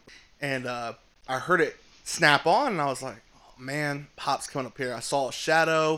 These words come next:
at the bottom of the stairs, and the way I'm looking at it, it's, like, over the railing, and I can only see the first story, or the first landing, rather. And I saw a shadow from the light,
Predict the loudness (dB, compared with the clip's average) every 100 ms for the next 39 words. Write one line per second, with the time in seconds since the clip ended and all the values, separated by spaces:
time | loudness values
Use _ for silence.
0 | -4 -2 2 2 -2 -4 2 6 6 4
1 | -2 -10 _ _ _ -4 -4 -4 -4 6
2 | 8 8 4 0 -2 -4 -2 -2 -4 -8
3 | -4 0 2 2 4 4 4 2 -4 -14
4 | -20 _ _ -2 0 0 2 0 0 -4
5 | -6 -4 -4 -4 -10 _ _ _ _ _
6 | _ -10 0 2 2 -2 -12 _ _ _
7 | _ _ _ _ _ _ -4 -2 -4 -2
8 | 0 2 6 6 6 0 -12 _ _ _
9 | -8 -8 -6 -10 -14 _ _ _ _ _
10 | _ 0 2 0 -4 -16 _ _ -6 2
11 | 2 2 4 4 6 4 2 -6 -8 -4
12 | -2 -2 -4